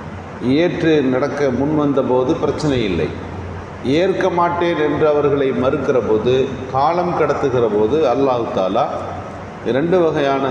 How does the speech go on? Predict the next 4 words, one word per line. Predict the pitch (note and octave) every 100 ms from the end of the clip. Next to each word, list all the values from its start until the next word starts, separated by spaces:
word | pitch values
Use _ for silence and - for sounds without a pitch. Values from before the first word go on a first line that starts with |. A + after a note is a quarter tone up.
| C3+
சூழல்களை | C#3+ D3 C3+ A#2+ B2 C3
உருவாக்குகிறான். | A2 A2 G#2 G#2 G2+ G2+ B2 C#3 A2
ஒன்று, | A2 C3 A#2+ A2+ G#2+ C3+ G3 - - - - - - - - - - - -
அந்த | A#2 C3+